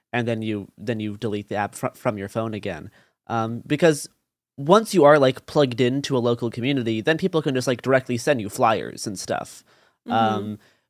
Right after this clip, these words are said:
Speaker 1: but you, you, you have to have those connections there in the first place. And those connections are really best made by going to things on the ground, whether it be, you know, a Food Not Bombs type thing,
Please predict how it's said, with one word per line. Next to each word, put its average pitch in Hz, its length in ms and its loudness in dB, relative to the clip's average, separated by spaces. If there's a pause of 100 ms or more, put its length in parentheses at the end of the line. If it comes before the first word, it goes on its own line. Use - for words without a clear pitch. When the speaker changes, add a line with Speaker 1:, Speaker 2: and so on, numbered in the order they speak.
(120)
Speaker 1:
but 139 180 4
you, 127 320 -2
you, 131 100 0
you 139 180 4
have 156 180 4
to 156 80 0
have 151 180 2
those 123 140 -2
connections 120 440 -6
there 113 120 -2
in 110 80 -6
the 107 80 -6
first 135 260 -2
place. 107 340 -2 (220)
And 131 80 -6
those 143 80 -2
connections 180 380 -2
are 147 60 0
really 143 180 0
best 127 260 -2
made 151 320 0
by 117 260 2 (200)
going 131 300 0
to 139 80 -4
things 123 300 -4
on 120 140 -2
the 120 80 -4
ground, 120 360 -2
whether 113 200 -4
it 117 120 -2
be, 113 240 -2
you 120 180 -6
know, 113 260 -4
a 131 80 2
Food 120 220 -2
Not 110 180 -2
Bombs 151 320 6
type 131 220 -2
thing, 127 440 0